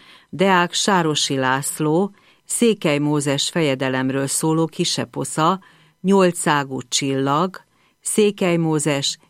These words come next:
és a Brassói csata címmel. Remek,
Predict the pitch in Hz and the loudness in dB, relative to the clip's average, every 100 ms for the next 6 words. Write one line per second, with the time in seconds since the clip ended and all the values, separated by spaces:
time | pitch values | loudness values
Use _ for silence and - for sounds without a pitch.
0 | _ 170 175 180 151 156 131 - 131 127 | _ 0 2 0 0 -2 0 -2 -4 -6
1 | 123 120 117 - 120 - 131 120 113 92 | -6 -8 -8 -10 -14 -10 -8 -6 -6 -6
2 | 85 143 _ - _ - _ - 151 196 | -8 -14 _ -20 _ -20 _ -2 2 4
3 | 202 202 247 247 - _ | 4 2 2 -4 -18 _